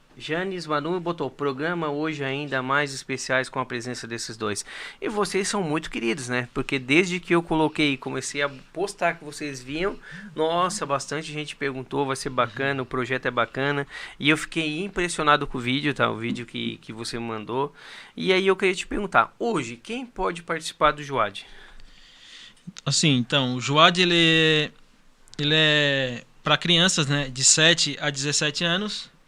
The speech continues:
Speaker 2: independente de nível social, de sexo, de cor, de credo. Então, qualquer criança de sete a dezessete anos que quer participar do juad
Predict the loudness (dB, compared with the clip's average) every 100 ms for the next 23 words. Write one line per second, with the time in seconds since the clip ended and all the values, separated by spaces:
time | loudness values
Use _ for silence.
0 | -20 -8 -2 0 2 2 6 8 6 4
1 | 2 4 6 6 4 2 2 2 0 -4
2 | -4 -2 2 4 4 0 -10 _ _ _
3 | -2 2 6 6 6 4 -2 -6 -8 -8
4 | -8 -4 0 2 0 -4 _ -10 -8 -6
5 | 0 2 2 -2 -10 _ _ _ _ _
6 | _ 2 6 4 8 6 6 6 8 8
7 | 4 -2 -2 2 6 6 6 4 -2 -2
8 | -4 -2 -2 0 0 0 0 -4 -10 -18
9 | -20 -20 -4 0 2 2 2 -2 -8 _
10 | 4 6 4 2 0 6 6 6 2 4
11 | 4 4 -2